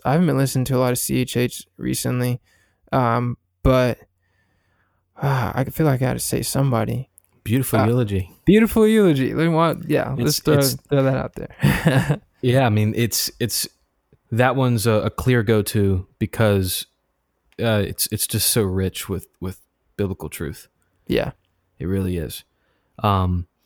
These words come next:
Speaker 2: brother, any, any closing remarks or thoughts that you have on this topic?
Speaker 1: Yeah, I, I think I would just, uh, remind us that it is, it's such a privilege to sing to the Lord.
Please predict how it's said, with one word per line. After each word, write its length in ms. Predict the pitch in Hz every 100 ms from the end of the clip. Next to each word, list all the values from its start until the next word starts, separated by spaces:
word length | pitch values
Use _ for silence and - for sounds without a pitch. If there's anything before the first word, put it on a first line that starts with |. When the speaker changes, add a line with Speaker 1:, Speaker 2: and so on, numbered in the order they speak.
| - _ _ _ _ _ _
Speaker 2:
brother, 240 | 127 139 151
any, 320 | 139 156 139
any 160 | 147
closing 400 | 143 151 151 151
remarks 440 | 143 131 139 131 -
or 60 |
thoughts 380 | 113 123 123 -
that 100 | 120
you 140 | 117 110
have 400 | 120 123 123 117
on 140 | 117
this 200 | 117 113
topic? 480 | - 127 - - - - _ _ _
Speaker 1:
Yeah, 360 | - 151 196 147
I, 300 | - 143 156 143 _ _ - _ _ -
I 100 | 131
think 420 | 165 151 - - _ _ _ _ _ -
I 80 | 131
would 160 | 131 131
just, 520 | 135 120 - - -
uh, 420 | 127 123 123 127 - _ _ _ _ _ _ -
remind 320 | 131 123 131
us 100 | 131
that 340 | - - 123 - _ _ _
it 160 | - 127
is, 160 | - -
it's 140 | 131
such 200 | - 127
a 60 | 123
privilege 560 | - 127 123 127 127
to 140 | - 127
sing 340 | - 127 131
to 100 | -
the 100 | 139
Lord. 340 | 131 135 156